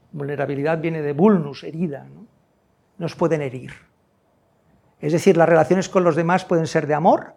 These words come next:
pero también pueden ser de compasión,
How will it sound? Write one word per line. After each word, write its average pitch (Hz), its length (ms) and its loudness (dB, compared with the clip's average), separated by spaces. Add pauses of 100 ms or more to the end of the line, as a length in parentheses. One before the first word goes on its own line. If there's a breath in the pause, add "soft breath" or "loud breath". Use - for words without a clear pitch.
(580)
pero 165 160 4
también 165 500 -2
pueden 151 200 -2
ser 151 160 -4
de 147 100 0
compasión, 160 760 -2